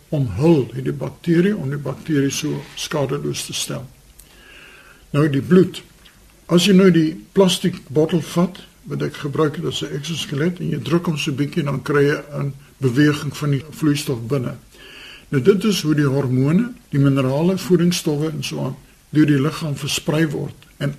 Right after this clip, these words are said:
opgetel word na die organe wat die besondere hormoon of voedingsstof nodig het. Nou, die bloedstelsel. Ons het 'n hart wat bloed pomp,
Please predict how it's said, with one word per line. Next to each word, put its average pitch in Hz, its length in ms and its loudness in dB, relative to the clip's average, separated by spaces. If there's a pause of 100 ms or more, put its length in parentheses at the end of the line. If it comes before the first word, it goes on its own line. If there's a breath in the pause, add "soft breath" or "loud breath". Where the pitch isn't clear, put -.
opgetel 156 560 -4
word 135 220 -6 (400 soft breath)
na 135 100 0
die 175 240 0
organe 147 600 -4 (280)
wat 143 240 -4
die 156 120 0
besondere 143 640 -2 (280 loud breath)
hormoon 147 640 0
of 113 220 -10
voedingsstof 143 580 -4
nodig 139 400 0
het. - 220 -14 (1500 loud breath)
Nou, 147 240 4 (420)
die 175 280 2
bloedstelsel. 160 760 0 (920)
Ons 208 260 4
het 208 160 0
'n 107 220 -2
hart - 340 -6 (180)
wat 113 200 -4
bloed 151 280 0
pomp, - 360 -2